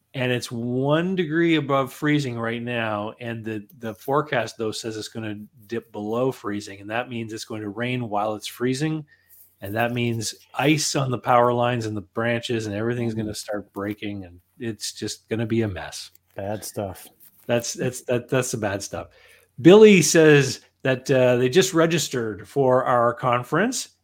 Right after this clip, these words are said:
Speaker 1: and reminds everyone to smash the like button. Uh, these guys are sharing their knowledge and time. And yes, if you're out there watching, please hit the thumbs up button. It does help the algorithm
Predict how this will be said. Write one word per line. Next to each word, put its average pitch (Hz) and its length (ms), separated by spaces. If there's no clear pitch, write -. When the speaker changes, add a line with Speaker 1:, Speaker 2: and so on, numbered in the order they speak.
Speaker 1:
and 123 460
reminds 123 460
everyone 117 300
to 110 40
smash 131 440
the 110 80
like 113 340
button. 110 380
Uh, 104 160
these 147 240
guys 127 260
are 113 60
sharing 123 320
their 110 140
knowledge 110 340
and 107 160
time. 160 260
And 117 140
yes, 170 340
if - 140
you're 107 140
out 117 100
there 104 120
watching, 101 380
please 202 240
hit 180 120
the 135 100
thumbs 107 280
up 90 160
button. 110 200
It 143 80
does 170 220
help 131 220
the 107 120
algorithm 110 560